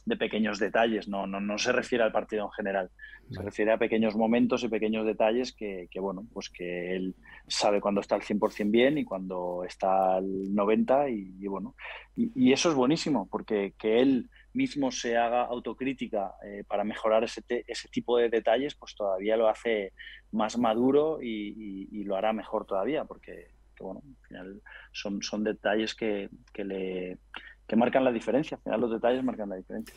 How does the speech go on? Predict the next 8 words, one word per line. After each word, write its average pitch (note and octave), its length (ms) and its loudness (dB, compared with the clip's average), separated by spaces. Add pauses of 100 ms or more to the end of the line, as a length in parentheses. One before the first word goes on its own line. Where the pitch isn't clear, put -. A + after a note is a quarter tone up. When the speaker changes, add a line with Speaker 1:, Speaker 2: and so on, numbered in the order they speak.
(120)
Speaker 2:
Dinos, D#3+ 520 2
te D3 80 -2
iba D#3 100 2
a E3 40 4
decir D3+ 420 2 (420)
dos, D3 400 4
pero A#2+ 380 2
dinos D3+ 420 4